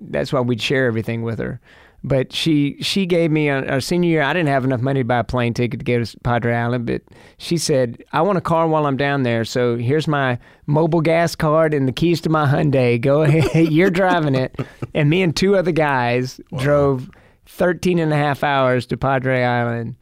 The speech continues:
Speaker 1: and back with her
Speaker 2: Isn't
Speaker 1: Mobil.
Speaker 2: Padre just on the other side of Texas?
Speaker 1: It's down, it's, it's down by,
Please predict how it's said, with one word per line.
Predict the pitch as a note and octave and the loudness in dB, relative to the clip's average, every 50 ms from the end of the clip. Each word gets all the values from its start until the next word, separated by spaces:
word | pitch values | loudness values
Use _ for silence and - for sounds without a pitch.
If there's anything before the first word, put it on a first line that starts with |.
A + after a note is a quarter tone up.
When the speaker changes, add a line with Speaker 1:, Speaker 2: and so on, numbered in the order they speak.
| - - _ - _ | -20 -20 _ -16 _
Speaker 1:
and | - C3+ C3 A2+ | -4 -4 -2 0
back | A#2+ A#2 A2+ A#2 B2 - - - _ _ _ _ _ _ _ - | 0 0 0 -2 -4 -6 -10 -16 _ _ _ _ _ _ _ -4
with | C#3+ C3+ C3 | -2 0 2
her | C3 | 4
Speaker 2:
Isn't | - - C3+ | 4 6 6
Speaker 1:
Mobil. | - - - | 6 6 4
Speaker 2:
Padre | D#3 E3 E3+ E3 D#3+ D#3+ D#3 C#3+ | 4 2 2 2 2 2 0 0
just | C#3 C#3+ C3+ | -2 -2 0
on | E3 C#3+ | 0 0
the | C#3+ | 0
other | C#3+ C#3+ C#3+ | 0 0 0
side | D3 C#3+ C#3 | 0 0 0
of | A#2 | 0
Texas? | - C3+ C3+ B2+ - - D3 C3+ - - - - - _ | 0 0 -2 0 -2 -6 -8 -8 -8 -14 -20 -20 -8 _
Speaker 1:
It's | A3+ A3+ G3+ F#3 | -4 -2 -2 0
down, | D#3+ A3+ C4 C#4 - - C4+ B3 | 0 0 0 0 0 0 0 2
it's, | B3 A#3 A3+ G#3+ - - - | 2 0 -2 -2 -6 -8 -4
it's | - G#3+ F#3+ - - | -4 -4 -4 -2 -4
down | A#3 A3+ A#3+ A#3+ A#3 G#3 | -2 -2 0 2 2 2
by, | G#3+ G#3+ G#3 G3+ F#3 F3 E3+ | 2 2 0 0 0 -2 -2